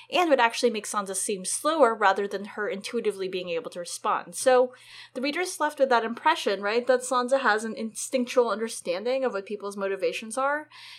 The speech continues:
And both she and the reader know that, like, Joffrey is self-absorbed enough that he's not gonna turn down a compliment. He's not about to contradict himself.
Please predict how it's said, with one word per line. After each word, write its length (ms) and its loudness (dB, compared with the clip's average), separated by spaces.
And 140 -4
both 160 2
she 260 -4
and 100 -4
the 60 -4
reader 240 -4
know 320 0
that, 180 -2
like, 240 -4
Joffrey 680 0
is 160 -4
self-absorbed 720 -4
enough 840 -4
that 160 -4
he's 180 -6
not 160 2
gonna 140 -4
turn 280 -4
down 180 2
a 60 -2
compliment. 680 4
He's 120 -2
not 140 6
about 200 8
to 60 0
contradict 720 2
himself. 800 0